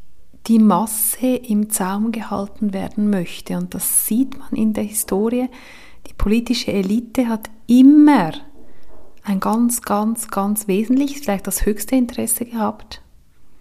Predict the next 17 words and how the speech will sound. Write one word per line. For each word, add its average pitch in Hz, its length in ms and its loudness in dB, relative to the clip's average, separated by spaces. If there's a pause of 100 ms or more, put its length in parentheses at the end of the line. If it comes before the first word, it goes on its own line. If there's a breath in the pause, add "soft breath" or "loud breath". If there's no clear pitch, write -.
(1200)
die 208 140 0
Masse 196 720 -2
zu 185 140 -8
kontrollieren. 190 760 -8
Und 196 160 -4
wie 208 100 0
mache 196 280 0
ich - 120 -16
das - 320 -4 (120)
am 202 400 0 (480 soft breath)
effektivsten? - 1040 -4
Ich - 160 -8
mache - 180 -4
das - 160 -6
über 196 120 0
die - 140 -6
Angst. - 520 -8